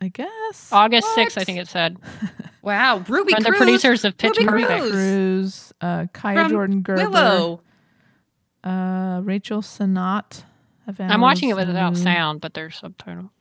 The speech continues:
Speaker 2: It's like a
Speaker 1: Um,
Speaker 2: high school movie.
Speaker 3: Oh, okay.
Speaker 2: I do like
Speaker 1: Okay.
Speaker 2: Ruby Cruz.
Speaker 1: Emma, uh, it's directed by Emma Sel-, Seligman, Seligman,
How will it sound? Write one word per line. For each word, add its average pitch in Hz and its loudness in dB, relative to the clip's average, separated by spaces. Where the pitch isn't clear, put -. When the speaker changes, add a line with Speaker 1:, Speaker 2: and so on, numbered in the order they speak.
Speaker 2:
It's 180 0
like 175 6
a 170 6
Speaker 1:
Um, 156 4
Speaker 2:
high 185 2
school 175 -4
movie. 165 -8
Speaker 3:
Oh, 196 0
okay. 208 -10
Speaker 2:
I 196 0
do 214 4
like 208 2
Speaker 1:
Okay. - 0
Speaker 2:
Ruby 160 -4
Cruz. 180 -6
Speaker 1:
Emma, 233 2
uh, 202 0
it's 190 -6
directed 220 -2
by 202 -2
Emma 202 0
Sel-, 196 -6
Seligman, 175 -6
Seligman, 180 -4